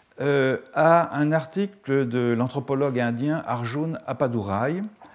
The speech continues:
dans, qu'il a, qui s'app-, s'intitule The Thing Itself, qu'il a publié dans Public Culture en deux mille six. Le, c'est un, c'est un article qui, en fait, qu'Appadurai consacre à l'art indien, aux images en Inde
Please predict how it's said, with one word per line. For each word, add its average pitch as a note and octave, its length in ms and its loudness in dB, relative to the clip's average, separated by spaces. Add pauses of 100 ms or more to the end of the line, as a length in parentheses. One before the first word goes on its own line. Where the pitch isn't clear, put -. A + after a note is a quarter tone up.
(400)
dans, C3 200 0
qu'il B2+ 280 -4
a, B2 60 0 (260)
qui - 80 -20
s'app-, G#2+ 340 -8
s'intitule A2 640 -4 (100)
The G2+ 120 -4
Thing D3 260 0
Itself, G#2 600 -2
qu'il A#2 120 -10
a B2 60 -6
publié C3+ 360 -8
dans C3 220 -6
Public C3 400 -4
Culture C#3 520 -4 (440)
en B2+ 240 0
deux A#2 200 2
mille B2 180 4
six. - 580 -14 (840)
Le, B2+ 840 4
c'est D3 260 -6
un, C#3 220 0
c'est B2 260 -6
un A#2 180 -2
article A#2 360 -6
qui, B2+ 140 -4
en G2+ 80 -4
fait, D#3+ 360 -10 (120)
qu'Appadurai A#2 560 -2 (300)
consacre C3 600 -6
à G#2+ 80 0
l'art A#2 280 0
indien, F2+ 340 -6
aux F2+ 100 -6
images A#2 480 -2
en F#2 160 -6
Inde D#2 340 -10